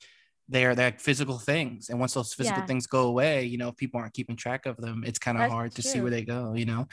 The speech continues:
Speaker 2: Because
Speaker 1: But
Speaker 2: everybody kind of, oh, sorry. <laughs>
Speaker 1: No, no, no. Go, go, go, go. No, do your thing. Yeah.
Speaker 2: I,
Speaker 1: Tell me.
Speaker 2: I was gonna say, everybody kind of expects that because we're in the digital age, that everything has a digital footprint. So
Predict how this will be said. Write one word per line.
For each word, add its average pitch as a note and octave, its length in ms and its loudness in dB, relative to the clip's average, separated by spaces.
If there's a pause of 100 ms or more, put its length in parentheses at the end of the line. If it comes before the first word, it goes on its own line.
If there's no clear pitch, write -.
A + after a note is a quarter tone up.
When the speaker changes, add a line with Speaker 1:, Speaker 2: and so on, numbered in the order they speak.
Speaker 2:
Because C#4 240 -2 (120)
Speaker 1:
But F#3+ 160 8
Speaker 2:
everybody D4 280 -2
kind C#4 240 0
of, B3 140 -6 (100)
oh, A#3 120 0
sorry. G#3 480 2
<laughs> - 40 -20 (200)
Speaker 1:
No, B3 120 10
no, C4+ 140 10
no. G3+ 100 10
Go, A3+ 180 8
go, B3 140 8
go, B3 140 10
go. F3+ 60 10
No, A3 160 8
do D#3+ 120 4
your G#3 120 0
thing. F#3 340 0
Yeah. C3+ 320 -2
Speaker 2:
I, C4 140 6
Speaker 1:
Tell B3+ 100 2
me. D#3+ 100 0
Speaker 2:
I C#4 40 2
was D4+ 100 -2
gonna F4 140 -6
say, E4 120 -2
everybody E4+ 500 -2
kind B3 280 0
of B3+ 120 -4
expects G#3 520 -2
that - 200 -2
because F#3 400 0
we're F#3+ 120 0
in G3 80 2
the F3+ 80 0
digital F#3+ 420 -4
age, G3+ 340 -4
that F#3 240 -2
everything F3+ 440 0
has D#3+ 400 2
a D#3 60 -8
digital D#3 380 -6
footprint. C4 580 -6
So F3+ 540 2